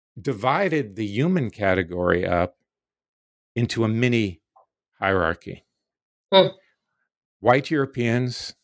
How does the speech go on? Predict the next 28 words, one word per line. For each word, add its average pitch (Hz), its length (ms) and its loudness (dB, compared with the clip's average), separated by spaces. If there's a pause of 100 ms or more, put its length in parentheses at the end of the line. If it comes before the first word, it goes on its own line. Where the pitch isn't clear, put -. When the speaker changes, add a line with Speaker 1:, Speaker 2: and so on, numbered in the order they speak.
(400)
Speaker 1:
who 110 100 -2
were 107 140 2
doing 117 300 0
this, 107 360 0
modestly 117 560 0
placed 107 600 -4 (120)
white 104 260 2
people 113 300 0
at 120 100 0
the 143 80 -6
top, 107 440 -2 (640)
Speaker 2:
<laughs> 165 500 -6
Speaker 1:
and 101 380 0
re-, 127 140 2 (100)
relegated, 113 920 -2 (140)
uh, 87 360 2 (1000)
either 101 220 -2
Native 113 320 0
Americans 120 640 -4
or 92 60 -4
Sub-Saharan 110 720 -2
Africans 104 960 -2
or 98 200 -6
Laplanders, 98 800 0 (360)
that 101 100 2
was 101 180 2
a 107 40 -6
big 92 180 0